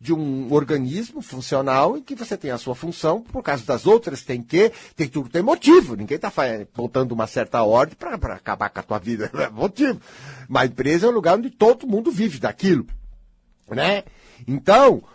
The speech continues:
logicamente, você tá participando de um sistema, né? Então, a coisa da cooperação, de entrar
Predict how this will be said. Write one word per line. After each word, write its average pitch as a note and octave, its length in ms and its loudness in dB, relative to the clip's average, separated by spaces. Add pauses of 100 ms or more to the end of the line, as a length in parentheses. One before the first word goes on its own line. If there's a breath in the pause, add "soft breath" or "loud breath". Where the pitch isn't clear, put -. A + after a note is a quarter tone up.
(100)
logicamente, C3+ 1040 0
você B2+ 300 -10
tá - 120 -8
participando B3+ 600 -4
de F4+ 80 -4
um C#4 60 -4
sistema, A#2+ 680 -2
né? F3 220 -6 (240 soft breath)
Então, C3 300 -2
a D#3+ 140 -2
coisa D#3+ 280 -6
da A#2 100 -8
cooperação, C3+ 840 0
de F2+ 120 -12
entrar C#3 460 0